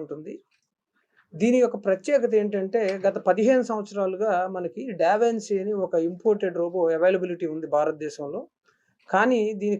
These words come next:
ఖరీదు చాలా ఎక్కువ. ఒక ఆపరేషన్కి, ఒక పేషెంట్కి ఆపరేషన్ చేసిన తర్వాత వాడే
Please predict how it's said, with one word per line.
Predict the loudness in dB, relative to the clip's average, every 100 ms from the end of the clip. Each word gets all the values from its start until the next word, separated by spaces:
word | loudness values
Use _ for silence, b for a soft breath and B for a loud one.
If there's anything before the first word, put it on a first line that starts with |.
| 2
ఖరీదు | 2 2 -2 -4 -2 0
చాలా | 2 2
ఎక్కువ. | 0 -4 -8 -10 _ _ _ _ _ _ -2
ఒక | 2 4 6 4
ఆపరేషన్కి, | 6 4 2 0 -4 -4 -8 -8 -14 _ _ _ _ _ _ _ _ _ 0 2
ఒక | 4 4
పేషెంట్కి | 4 4 0 -2 0
ఆపరేషన్ | 0 0 -2 -2 -4 -2
చేసిన | -2 -4 -4
తర్వాత | -2 -2 -2
వాడే | 0 0 0